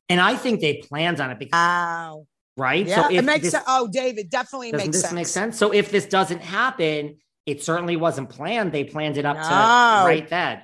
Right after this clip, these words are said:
Speaker 2: That's
Speaker 1: Do I
Speaker 2: why it was pulled. That's why two weeks ago, whatever w-, week ago, it was pulled. It was pulled.
Speaker 1: We
Speaker 2: This
Speaker 1: that
Speaker 2: is
Speaker 1: we
Speaker 2: some crazy stuff.
Speaker 1: Can, can, can, can you believe this?
Speaker 2: This is some crazy stuff. I've never seen this on all,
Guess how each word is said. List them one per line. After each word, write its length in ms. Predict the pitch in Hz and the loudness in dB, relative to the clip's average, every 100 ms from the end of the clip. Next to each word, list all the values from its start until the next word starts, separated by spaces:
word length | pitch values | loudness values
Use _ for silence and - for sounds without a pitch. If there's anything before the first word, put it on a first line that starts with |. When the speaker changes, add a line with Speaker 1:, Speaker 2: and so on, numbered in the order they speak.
| - | 0
Speaker 2:
That's 420 | 240 262 311 320 | 4 6 4 4
Speaker 1:
Do 60 | |
I 20 | 277 | 2
Speaker 2:
why 340 | 269 262 269 - - - | 4 2 0 -6 -14 -4
it 160 | 240 | -4
was 160 | 247 - | -4 -10
pulled. 480 | - 247 185 156 - - | -8 -4 -4 -6 -16 -6
That's 340 | 196 214 - | -2 -2 -2
why 260 | 240 254 269 | 0 0 0
two 200 | - 262 | -4 -6
weeks 260 | 277 - | -8 -8
ago, 260 | 269 247 240 | -2 0 2
whatever 360 | 220 208 226 | 2 0 0
w-, 200 | 240 220 226 | 0 -2 -4
week 240 | 254 - | -6 -6
ago, 380 | 247 240 233 233 _ - | -4 0 0 -2 _ 0
it 200 | 240 233 | 0 2
was 220 | 226 - | -4 -4
pulled. 540 | - 247 208 160 147 - _ _ _ _ | -8 -6 -4 -6 -12 -20 _ _ _ _
It 140 | 190 185 | -8 -4
was 140 | 185 | -6
pulled. 400 | - 175 - - - _ _ _ _ _ _ _ _ _ _ | -6 -8 -8 -14 -20 _ _ _ _ _ _ _ _ _ _
Speaker 1:
We 100 | 147 | 4
Speaker 2:
This 100 | 156 170 | 6 6
Speaker 1:
that 40 | |
Speaker 2:
is 60 | - | 4
Speaker 1:
we 60 | |
Speaker 2:
some 180 | 202 208 | 2 -2
crazy 480 | - 185 220 180 208 | 0 2 2 2 -2
stuff. 420 | 185 - 180 175 _ _ _ - - | -6 -4 -6 -6 _ _ _ -20 -10
Speaker 1:
Can, 220 | - 151 | -6 -6
can, 240 | - 151 147 | -6 -8 -8
can, 220 | - 139 | -8 -8
can 180 | 139 135 | -8 -6
you 80 | 139 | -6
believe 360 | 131 117 123 127 | -8 -8 -10 -8
this? 380 | 202 240 - - _ _ _ _ _ _ _ _ _ _ _ _ _ - | -10 -10 -14 -20 _ _ _ _ _ _ _ _ _ _ _ _ _ -14
Speaker 2:
This 160 | 151 | -10
is 120 | 208 | -8
some 180 | - 202 | -6 -8
crazy 380 | - 185 196 202 | -4 0 0 0
stuff. 260 | - 220 233 | 0 -2 2
I've 140 | 233 | 0
never 260 | 240 247 240 | 0 -2 -4
seen 300 | - 254 254 | -4 -6 -6
this 200 | 220 - | -6 -6
on 140 | 202 | -8
all, 340 | 202 208 208 | -4 -4 -4